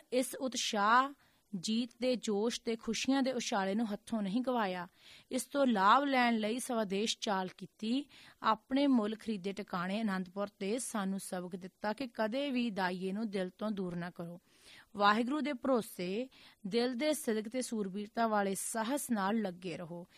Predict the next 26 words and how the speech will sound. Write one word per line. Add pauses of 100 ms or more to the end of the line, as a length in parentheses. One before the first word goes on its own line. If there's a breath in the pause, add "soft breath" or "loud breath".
(300 loud breath)
ਹਰ
ਮੁਸ਼ਕਲ
ਦਾ (100)
ਦਾਨਾਈ
ਤੇ
ਭਲਾਈ
ਨਾਲ
ਟਾਕਰਾ
ਕਰੋ। (560 loud breath)
ਜੇ
ਤੁਸੀਂ
ਲੱਗੇ
ਰਹੋ
ਤੇ
ਦਾਈਏ
ਲੰਮੇ
ਰੱਖੋ, (640 loud breath)
ਤਾਂ, (340 soft breath)
ਤਾਂ
ਜਿਸ
ਵਾਹਿਗੁਰੂ
ਦੇ
ਹੋ,
ਜਿਸ
ਦੀ
ਟੇਕ